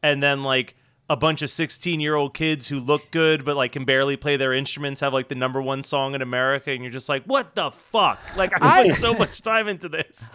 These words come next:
Speaker 2: I thought you were gonna
Speaker 1: Like
Speaker 2: go more along the lines of, s-, you know, talent and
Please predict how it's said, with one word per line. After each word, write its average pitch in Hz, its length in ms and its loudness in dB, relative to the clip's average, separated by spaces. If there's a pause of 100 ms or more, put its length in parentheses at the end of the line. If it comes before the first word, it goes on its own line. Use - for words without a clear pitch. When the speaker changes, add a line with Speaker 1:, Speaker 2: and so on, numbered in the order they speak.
Speaker 2:
I 277 160 4
thought 349 260 6
you 240 60 2
were 233 60 10
gonna 220 120 8
Speaker 1:
Like 190 100 6
Speaker 2:
go 185 160 8
more 170 220 6
along 160 260 6
the 139 60 2
lines 135 340 4
of, 120 80 -2
s-, - 140 -10 (200)
you 196 160 4
know, 107 220 4 (260)
talent 240 680 4 (340)
and 151 560 4